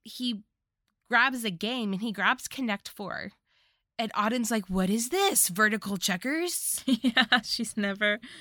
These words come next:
Speaker 2: she's never played Connect Four before. And so he starts calling her Vertical Checkers,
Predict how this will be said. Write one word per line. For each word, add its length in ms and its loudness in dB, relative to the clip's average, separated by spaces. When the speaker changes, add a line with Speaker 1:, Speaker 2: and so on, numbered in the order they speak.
Speaker 2:
she's 480 -4
never 400 2
played 300 -2
Connect 340 -4
Four 220 -4
before. 580 -4
And 140 -4
so 480 -2
he 300 -6
starts 400 -2
calling 480 0
her 200 -2
Vertical 540 -4
Checkers, 1000 -12